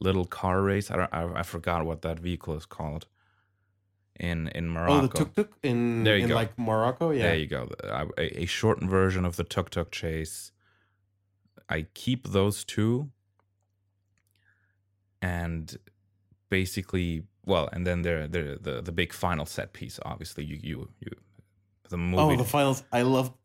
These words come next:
Speaker 2: <laughs> I loved it so much. I love the end. I was so into the ending.
Speaker 1: Oh, me too. Me too as well.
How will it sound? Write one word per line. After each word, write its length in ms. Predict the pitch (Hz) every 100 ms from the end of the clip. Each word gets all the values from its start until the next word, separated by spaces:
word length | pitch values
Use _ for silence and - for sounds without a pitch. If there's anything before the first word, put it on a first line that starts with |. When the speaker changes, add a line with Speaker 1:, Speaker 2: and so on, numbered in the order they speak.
| -
Speaker 2:
<laughs> 220 | _ _
I 120 | 220
loved 300 | 202 196 185
it 100 | 170
so 300 | - - 175
much. 340 | 160 156 156 -
I 80 | 147
love 280 | 147 170 156
the 140 | 143
end. 140 | 135 -
I 120 | 143
was 160 | 151
so 280 | 147 170 156
into 260 | 156 151 147
the 140 | 123
ending. 360 | 120 123 98 98 _ _ _ _ _ _ _
Speaker 1:
Oh, 320 | - 127 85 - _ _ _ _ _ _ -
me 220 | 107 98
too. 300 | - 87 71 _ -
Me 140 | 90
too 180 | - 78
as 140 | 76
well. 140 | 71